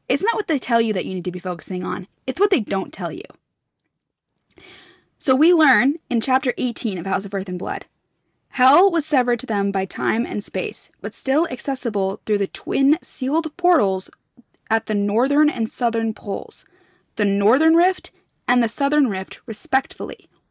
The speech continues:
or by idiots who tried to summon them," blah, blah, blah, blah, blah, right? That's the, that's the first and only thing we learn about the Southern Rift in House of Earth and Blood. And then in House of Sky and Breath,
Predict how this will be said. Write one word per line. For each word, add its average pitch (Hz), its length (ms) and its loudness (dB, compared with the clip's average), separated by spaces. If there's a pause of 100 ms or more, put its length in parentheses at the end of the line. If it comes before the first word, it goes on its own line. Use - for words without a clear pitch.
or 226 120 0
by 370 180 2
idiots 208 320 2
who 208 80 -4
tried 196 180 -6
to 190 40 -8
summon 277 280 2
them," 269 260 2 (640)
blah, 214 120 2
blah, 196 80 0
blah, 185 140 0
blah, 170 80 -6
blah, - 260 -14
right? 226 300 2 (440)
That's 262 260 4
the, - 180 0 (160)
that's 254 220 2
the - 120 -10 (100)
first 330 300 4
and 302 140 -2
only 269 240 4
thing 269 160 2
we 240 80 0
learn 208 180 0
about 196 140 -2
the - 60 -16
Southern 190 260 0
Rift 202 360 -4 (120)
in 208 220 -2
House 202 240 -4
of 196 100 -4
Earth 190 140 -4
and 185 120 -6
Blood. 185 300 -2 (800)
And 226 140 2
then 226 100 2
in 220 100 0
House 240 220 0
of - 60 -8
Sky 220 180 0
and 196 180 0
Breath, - 480 2